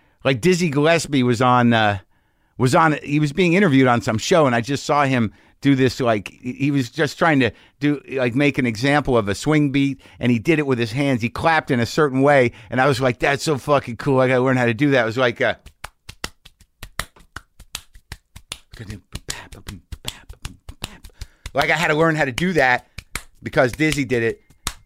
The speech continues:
to make an example of something. My buddy Dan Cook down at Gimme Gimme Records turned me on to Kamasi Washington. He had this new record. It was, it was Kamasi's first album, and it's a triple fucking record. It's called Epic.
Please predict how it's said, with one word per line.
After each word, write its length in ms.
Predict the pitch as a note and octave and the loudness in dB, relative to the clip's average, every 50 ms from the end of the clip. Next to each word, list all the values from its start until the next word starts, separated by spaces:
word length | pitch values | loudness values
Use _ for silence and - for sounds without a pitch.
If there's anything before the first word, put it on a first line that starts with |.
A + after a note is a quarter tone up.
| - | -8
to 80 | - A#2+ | -4 0
make 220 | B2+ C3+ C3 - | 0 0 0 0
an 60 | B2+ | -4
example 500 | A2 F#2+ E2+ C3+ C3+ C#3 C#3 B2 A2+ G#2+ | -6 -4 -4 -4 -2 -2 -2 -2 -4 -4
of 60 | G2+ - | -6 -4
something. 420 | - A#2+ G2 E2 - - C#2 C2 - - - - _ - - _ - - - _ _ _ _ _ _ _ _ _ _ _ _ _ _ | -4 -6 -6 -6 -6 -8 -10 -8 -12 -14 -14 -14 _ -20 -20 _ -20 -20 -20 _ _ _ _ _ _ _ _ _ _ _ _ _ _
My 120 | - C3+ | -2 0
buddy 280 | B2+ A#2 F3 E3 D3+ C#3 | 2 2 2 2 2 2
Dan 640 | A2+ - D#3+ E3 E3 D#3+ D3+ C#3+ C3 B2+ A#2+ A#2 - _ _ _ _ _ _ | 0 0 2 2 4 4 2 2 2 0 -2 -4 -8 _ _ _ _ _ _
Cook 260 | - E3+ D#3+ C#3+ - | 0 0 2 2 2
down 220 | - D3 C#3 C#3 C3+ | 2 2 2 2 2
at 80 | A#2+ - | 2 2
Gimme 200 | - D3 C#3 C3+ | 4 4 4 4
Gimme 240 | A#2+ D3 C3+ C3 B2+ | 4 4 4 6 6
Records 420 | C#3 F#3 F#3 E3+ - C#3+ B2 - - | 6 4 4 2 0 -2 -4 -4 -2
turned 200 | - D3+ D3 D3 | 0 2 2 4
me 80 | D3 | 4
on 120 | C#3+ C#3 C3+ | 4 2 0
to 60 | A#2+ | 0
Kamasi 420 | - C3 C#3 C#3 C3 B2+ - C3 | 2 2 2 2 2 0 0 0
Washington. 520 | C3 D3+ F3 D#3+ D3 - A#2+ G#2 F#2+ G2+ G2+ | 2 2 2 2 0 -2 -4 -4 -2 0 2
He 80 | A#2 | 2
had 140 | B2 B2 A#2 | 2 2 0
this 160 | A2+ A2 - | -2 -4 0
new 180 | A#2+ B2+ C#3 C#3 | 2 4 4 6
record. 460 | B2 C#3 C#3+ B2+ - - G#2 G#2+ A2 - _ _ _ _ _ _ _ _ | 6 4 2 2 0 0 -2 -2 -2 -6 _ _ _ _ _ _ _ _
It 80 | A2 | 0
was, 200 | A#2 A#2+ A#2 F#2+ | 2 2 2 0
it 180 | A#2+ - - A2+ | -2 -2 0 0
was 140 | A2 A2+ - | 0 -2 -2
Kamasi's 560 | - - C3 C#3+ C#3+ C#3+ C#3 - C3 A#2 - | 0 2 4 4 4 2 2 -2 -4 -6 -2
first 300 | - - D#3+ D#3 - - | 0 2 2 2 2 2
album, 480 | D#3 C#3 C#3 C#3 A#2 G#2 F#2+ F2 F#2 G2 - _ _ _ _ _ | 0 2 2 2 2 2 0 -2 -4 -6 -10 _ _ _ _ _
and 140 | - - B2+ | -4 -2 -2
it's 120 | A#2+ - - | 0 0 -2
a 60 | G#2+ | -4
triple 380 | - - - F#3 - - D3 | -4 0 0 0 0 0 -2
fucking 360 | - - - D#3+ - - C3+ B2 | -2 0 0 0 2 2 2 4
record. 380 | C#3 D#3+ D#3 - - E2+ D#2+ - _ _ _ _ _ | 4 4 2 0 -4 -8 -8 -10 _ _ _ _ _
It's 100 | - - | -20 -4
called 240 | - D#3 B2+ A#2 C3 - | 0 2 2 2 0 0
Epic. 460 | - D3+ D3+ - - F2 - - - | -2 -2 0 0 0 0 -2 -4 -12